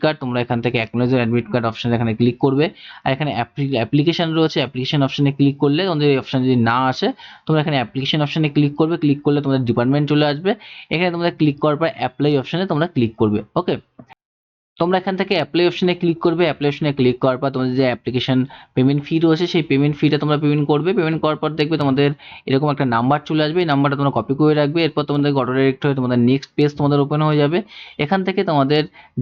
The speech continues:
যে ফি অ্যাকনোলেজমেন্ট, তোমাদের যে পেমেন্ট ফিটা তোমাদের প্রিন্ট আউট করে রাখতে পারছো, আর তোমাদের অ্যাডমিট কার্ড তোমাদের কিন্তু এখানে চলে আসবে, তোমরা এখান থেকে অ্যাডমিট কার্ডটা ডাউনলোড করে রাখতে পারবে। ওকে, প্রত্যেককে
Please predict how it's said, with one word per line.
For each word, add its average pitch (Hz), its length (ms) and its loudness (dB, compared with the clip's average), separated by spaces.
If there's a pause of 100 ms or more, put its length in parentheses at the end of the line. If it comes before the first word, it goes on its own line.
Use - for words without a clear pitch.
যে 135 100 6 (440)
ফি 185 120 2 (100)
অ্যাকনোলেজমেন্ট, 147 640 0
তোমাদের 151 300 0
যে 151 60 2 (120)
পেমেন্ট 135 320 2
ফিটা 147 200 0 (120)
তোমাদের 123 300 -2
প্রিন্ট 127 220 2
আউট 143 160 2
করে 151 160 4
রাখতে 143 240 -4
পারছো, 143 260 0 (380)
আর 139 140 2
তোমাদের 131 240 0 (100)
অ্যাডমিট 131 400 0
কার্ড 160 200 -2
তোমাদের 135 280 -2
কিন্তু 131 240 0
এখানে 135 260 0
চলে 131 180 2
আসবে, 160 200 0
তোমরা 165 180 0
এখান 139 160 -4
থেকে 135 140 -4
অ্যাডমিট 117 320 -2
কার্ডটা 143 260 -2
ডাউনলোড 117 320 -4
করে 135 160 4
রাখতে 113 240 -6
পারবে। 107 220 -2 (400)
ওকে, 175 160 -4 (720)
প্রত্যেককে 180 360 -2